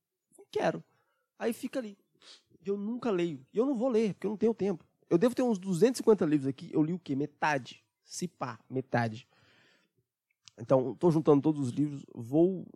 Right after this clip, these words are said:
doar, ou vou jogar fora, ou vou tentar vender, não sei o que eu vou fazer. É porque toda vez, "Ah, vamos, vamos tentar vender." É, é, é sempre bom vender pra ganhar o dinheiro, né? Capitalismo.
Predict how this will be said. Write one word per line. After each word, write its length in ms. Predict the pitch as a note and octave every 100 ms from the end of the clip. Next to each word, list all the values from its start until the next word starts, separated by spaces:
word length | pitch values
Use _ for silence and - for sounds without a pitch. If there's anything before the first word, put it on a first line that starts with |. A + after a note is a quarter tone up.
| -
doar, 520 | B2+ C#3+ A#2+ A2 C3+
ou 180 | A2+ B2
vou 100 | A#2
jogar 220 | A#2+ C3
fora, 400 | B2 A#2 A2+ A#2+
ou 320 | A#2+ A#2 A2+ A#2
vou 160 | A#2
tentar 260 | A#2+ A#2 A#2
vender, 400 | A2+ A2 A2+ A#2
não 220 | A#2 C#3+
sei 180 | - A#2+
o 60 |
que 60 | A#2
eu 40 |
vou 80 | A2+
fazer. 400 | A2 G#2 G2+ G#2 - _ _ _
É 80 | -
porque 140 | G#2+ D3+
toda 200 | B3 A#3+
vez, 180 | F3+
"Ah, 100 | G#3
vamos, 300 | G3+ A#3 A#3
vamos 180 | F3+ G3+
tentar 280 | G#3 F#3+ G3+
vender." 580 | F#3 F#3+ D#3 C3+ C#3+ B2+ _ _ _ _ _ _ _ _ -
É, 340 | - - -
é, 60 | -
é 80 | F3+
sempre 240 | - E3+
bom 140 | C#3 B2
vender 300 | C3 A2 G#2
pra 100 | A2+
ganhar 140 | G#2+
o 40 | A2
dinheiro, 320 | B2+ B2 -
né? 160 | G#2+ - - - - -
Capitalismo. 560 | - - - - -